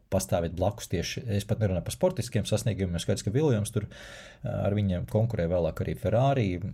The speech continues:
sportiskajos sasniegumos, bet, ā, tieši korporatīvā līmenī, kā strādāt ar partneriem,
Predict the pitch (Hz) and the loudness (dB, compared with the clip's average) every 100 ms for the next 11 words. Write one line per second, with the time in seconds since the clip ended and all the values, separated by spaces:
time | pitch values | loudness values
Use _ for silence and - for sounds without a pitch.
0 | - 117 - 104 - - 85 - 98 - | -8 -8 -2 -2 -2 -4 -4 0 0 0
1 | 90 85 85 80 85 87 87 90 85 - | -2 0 -2 -2 -2 -2 0 0 0 0
2 | 92 85 - - 113 120 107 104 95 90 | -2 -2 -4 0 0 0 -2 0 2 2
3 | 101 98 85 82 80 - 82 78 82 - | 2 2 0 -2 -2 0 2 0 -4 -2
4 | 113 117 104 95 87 | 0 2 2 0 -2